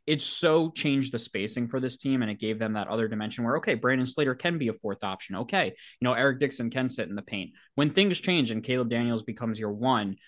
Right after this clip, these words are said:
you know, Eric Dixon is kind of your, your one B, and Brandon Slater has gotta be a two or a three option. It really changes the calculus of everything, especially on that outside shot.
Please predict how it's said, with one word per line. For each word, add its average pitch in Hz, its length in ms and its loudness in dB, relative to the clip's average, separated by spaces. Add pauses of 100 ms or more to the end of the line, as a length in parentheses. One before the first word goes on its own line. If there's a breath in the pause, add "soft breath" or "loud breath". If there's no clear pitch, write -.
(120 soft breath)
you 117 80 -4
know, 110 80 2
Eric 117 280 2
Dixon 120 280 -4
is 110 100 -4
kind 113 220 -2
of 113 100 -6
your, 110 220 0
your 113 220 -2
one 113 260 0
B, 131 200 0
and 104 120 -2
Brandon 117 300 0
Slater 117 380 -2
has 104 120 -4
gotta 101 160 -4
be 104 140 -6
a 90 160 -8
two 120 180 -6
or 101 160 -2
a 87 60 -4
three 160 300 -6
option. 92 480 -8 (640)
It 143 160 2
really 147 420 2
changes 127 380 0
the - 60 -12
calculus 127 560 -2
of 139 140 0
everything, 143 500 0
especially 123 500 -2
on 110 220 -2
that 107 160 -4
outside 107 400 -6
shot. 180 340 0